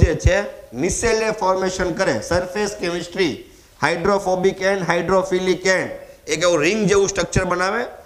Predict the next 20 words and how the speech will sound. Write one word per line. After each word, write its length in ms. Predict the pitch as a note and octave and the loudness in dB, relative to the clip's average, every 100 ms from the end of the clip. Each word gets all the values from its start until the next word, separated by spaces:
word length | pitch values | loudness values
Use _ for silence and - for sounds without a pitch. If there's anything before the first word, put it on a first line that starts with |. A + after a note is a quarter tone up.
| - - | -12 -6
ને 80 | |
cleansing 460 | - F#3 G#3 F3+ G3 | -4 0 2 4 4
action 320 | F3 - F3+ | 2 0 0
કરે. 240 | E3+ F3+ A#2 - - - - - - _ - - | 2 0 0 -6 -16 -20 -20 -20 -20 _ -20 0
ક્યારે? 300 | G3 A#3+ C4+ C#4 - - - - - | 0 2 0 -2 -8 -18 -20 -20 -2
જ્યારે 320 | - D3 F#3 G#3 | 2 4 4 2
સોપ 360 | - G3 A3 | 4 2 2
કેમાં 360 | G#3+ A3 A#3+ A3 | 2 2 2 2
હશે? 180 | G#3+ A#3+ B3+ - - - | 0 -2 -2 -6 -20 -6
Soft 340 | - G3 G3 - | 0 2 2 2
વોટરમાં 720 | F3 F3+ F#3 F3+ F3+ F#3 - | 2 4 2 2 0 0 0
ત્યારે. 340 | F3 F3 F3+ A#2+ - - - _ _ _ - - - - - | 2 2 2 -2 -6 -20 -20 _ _ _ -20 -20 -20 -8 0
તો 100 | F3 | 0
cleansing 760 | - F#3 G3+ F3+ C4 C4 - | 2 2 4 4 4 4 2
action 480 | F#3+ F#3+ - A3+ A3 | 0 2 2 0 0
કરવા 460 | - F#3+ G3 G3+ G3 | 2 4 4 4 2
માટે 460 | F3 E3+ E3+ G#3 C4 C4 - - _ _ _ C3+ | 0 0 0 0 0 -4 -12 -20 _ _ _ -2
મિસેલેના 800 | D3 F#3+ - B3 A#3+ A#3+ A#3 A3+ | 2 2 0 2 2 2 2 0
formation 760 | F#3+ G3 G3 G#3 - G3+ G3 | 0 0 0 -2 0 -2 -2
થવા 340 | D#3+ F3 G#3+ | -2 0 0